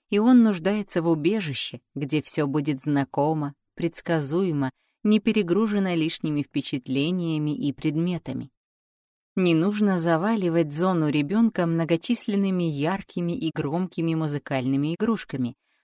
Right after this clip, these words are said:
огромными мягкими и так далее. Это перегружает систему его восприятия,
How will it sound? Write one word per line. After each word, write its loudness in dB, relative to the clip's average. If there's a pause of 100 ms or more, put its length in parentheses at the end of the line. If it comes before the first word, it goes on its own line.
огромными 4
мягкими 0
и -6
так -2
далее. -2 (440)
Это 2
перегружает 0
систему -2
его 0
восприятия, -4